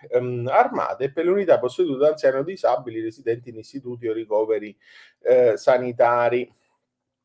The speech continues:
Passiamo poi al, eh, riprendiamo, diciamo, la, mm, eh, la questione che abbiamo già affrontato sui tributi gestiti direttamente dal Comune, no della Corte dei Conti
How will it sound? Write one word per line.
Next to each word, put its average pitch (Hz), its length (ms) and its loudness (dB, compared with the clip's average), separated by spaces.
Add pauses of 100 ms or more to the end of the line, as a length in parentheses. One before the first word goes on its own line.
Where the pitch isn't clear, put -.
(300)
Passiamo 156 460 2
poi 143 480 4 (360)
al, 139 680 8 (180)
eh, 123 260 6
riprendiamo, 143 600 4
diciamo, 117 480 -2
la, 117 180 4
mm, 120 380 -8
eh, 117 260 0
la 113 160 2
questione 127 560 0
che 110 60 0
abbiamo 117 440 -4
già 120 160 0
affrontato 127 600 2
sui 120 160 -8
tributi 120 380 -12
gestiti 123 420 -12
direttamente 117 540 -6
dal 120 200 -2
Comune, 151 520 -4
no 160 260 2
della 131 260 4
Corte 131 280 -4
dei 139 340 -10
Conti 135 500 -8